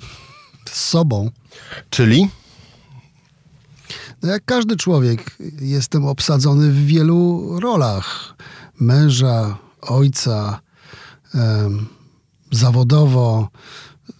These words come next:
Speaker 1: publicznie, społecznie. No i jakby próbuję tę rolę jak najlepiej spełnić.
Speaker 2: A w której w tej, tej roli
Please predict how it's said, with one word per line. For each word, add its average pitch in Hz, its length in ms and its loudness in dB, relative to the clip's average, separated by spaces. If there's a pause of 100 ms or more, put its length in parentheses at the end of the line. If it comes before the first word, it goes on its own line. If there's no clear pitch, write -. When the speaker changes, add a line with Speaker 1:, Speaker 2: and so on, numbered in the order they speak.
(240)
Speaker 1:
publicznie, 139 640 2
społecznie. 135 720 0 (680)
No 190 260 -2
i 233 180 -4 (400)
jakby 202 340 -4 (2250)
próbuję 165 420 4
tę 180 140 0
rolę 190 340 2 (200)
jak 165 200 -4
najlepiej 190 460 -2
spełnić. 113 540 0
Speaker 2:
A 110 40 -2
w - 20 -6
której 120 300 2
w 92 80 -2
tej, 95 360 2
tej 92 260 2
roli 92 340 2